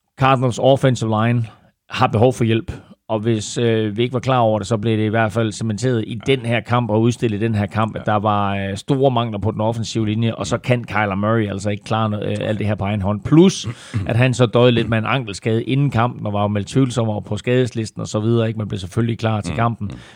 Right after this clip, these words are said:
Speaker 1: Men, øh, og det så ikke nødvendigvis ud til at hæmme ham, øh, det her. Men altså, øh, det var bare en kamp, hvor der var klasseforskel. Og det er faktisk ikke ret mange kampe i N F L i år, hvor der har været klasseforskel.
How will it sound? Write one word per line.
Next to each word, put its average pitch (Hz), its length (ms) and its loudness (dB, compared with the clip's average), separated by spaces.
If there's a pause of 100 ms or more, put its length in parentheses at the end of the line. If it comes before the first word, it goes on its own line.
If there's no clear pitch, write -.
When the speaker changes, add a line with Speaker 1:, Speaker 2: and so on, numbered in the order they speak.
(160)
Speaker 1:
Men, 104 240 2
øh, 104 560 0 (120)
og - 220 -2
det 147 120 4
så 139 140 2
ikke 139 200 4
nødvendigvis 131 480 0
ud 139 120 4
til 127 180 -2
at 113 140 -2
hæmme 127 340 4
ham, 98 220 -2 (460)
øh, 104 320 0
det 107 140 0
her. 95 360 0
Men 104 200 -2
altså, 98 560 0
øh, 101 380 -2 (960)
det 135 100 0
var 120 80 4
bare 113 440 4 (380)
en 120 120 -2
kamp, 127 320 0
hvor 113 400 2 (760)
der 127 100 4
var 107 400 2 (440)
klasseforskel. 110 960 -4 (100)
Og 127 100 -2
det 143 80 4
er 135 40 2
faktisk 160 320 0
ikke 160 140 -4
ret 139 120 0
mange 131 240 -2
kampe 139 380 -2
i 113 60 0
N 110 120 -2
F - 60 -8
L 123 140 0
i 120 40 0
år, 117 200 -2
hvor 104 100 -4
der 98 80 -2
har 101 60 0
været 101 160 -4
klasseforskel. 107 920 -6